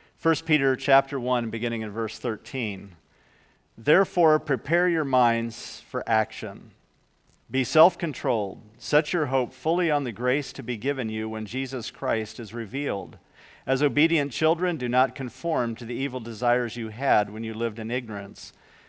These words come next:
But just as he who called you is holy, so be holy in all you do. For it is written, 'Be holy, because I am holy.'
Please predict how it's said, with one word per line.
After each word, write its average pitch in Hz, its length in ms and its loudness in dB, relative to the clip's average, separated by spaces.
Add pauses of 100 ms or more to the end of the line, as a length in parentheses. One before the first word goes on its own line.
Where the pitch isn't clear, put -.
(140)
But 120 120 -6
just 165 280 2
as 143 160 -2
he 165 200 0
who 139 120 -2
called 156 400 2
you 156 140 -4
is 139 140 -6
holy, 104 500 -4 (340)
so 139 240 -2
be 127 140 0
holy 117 400 -2
in 104 100 -4
all 113 180 2
you 113 140 -6
do. 98 540 -4 (160)
For 131 160 -2
it 127 40 -2
is 120 200 0
written, 127 320 -2
'Be 117 160 -6
holy, 113 520 -4 (380)
because 110 260 -8
I 101 480 2
am 101 180 -12
holy.' 101 460 -6